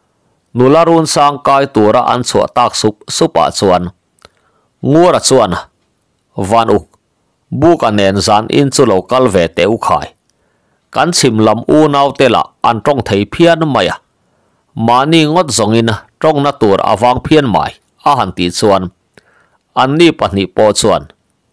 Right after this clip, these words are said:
Ole, nang berin iti te chuan, nial thu va om su ti in an in zui chuak ve ta a. Wal upa ho chuan tai te te po chu an in zui chuak ve le ta a.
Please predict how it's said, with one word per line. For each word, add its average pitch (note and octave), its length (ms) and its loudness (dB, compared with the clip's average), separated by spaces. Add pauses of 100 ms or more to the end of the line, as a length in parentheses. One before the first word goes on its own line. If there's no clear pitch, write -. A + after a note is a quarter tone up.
(340)
Ole, G#2+ 340 2 (760)
nang D3 300 -4
berin C3 300 2
iti C#3 320 0
te - 180 0
chuan, A#2+ 400 0 (300)
nial A#2 240 2
thu A#2+ 260 2
va B2+ 120 0
om B2+ 220 0
su - 400 -2
ti F2+ 300 0
in F#2 140 -2 (300)
an A#2+ 200 -2
in F2+ 140 -2
zui F#2 240 0
chuak E2+ 360 -2 (200)
ve C#2 120 -8
ta - 180 -2 (200)
a. - 20 -2 (1400)
Wal E3 220 4
upa D#3 260 0
ho C3 180 2
chuan A#2+ 420 2
tai A#2+ 300 2
te D3 260 2
te - 180 0
po B2 280 0
chu - 160 -2
an A2+ 200 0
in G2 160 -2
zui G#2 240 2
chuak G2+ 360 0
ve E2+ 240 -2
le D#2+ 160 -6
ta - 180 -2 (140)
a. - 20 -2